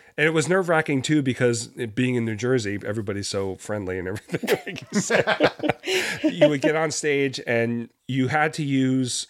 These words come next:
their equipment except for the instruments.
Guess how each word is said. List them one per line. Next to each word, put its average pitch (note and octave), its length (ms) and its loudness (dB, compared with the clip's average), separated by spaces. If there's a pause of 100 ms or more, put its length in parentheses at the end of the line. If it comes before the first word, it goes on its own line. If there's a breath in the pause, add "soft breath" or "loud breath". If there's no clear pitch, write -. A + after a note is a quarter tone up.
their B2+ 340 2
equipment A#2 520 -2
except A2+ 320 -2
for A2 300 -2 (200)
the A2+ 180 -2
instruments. G2 540 -2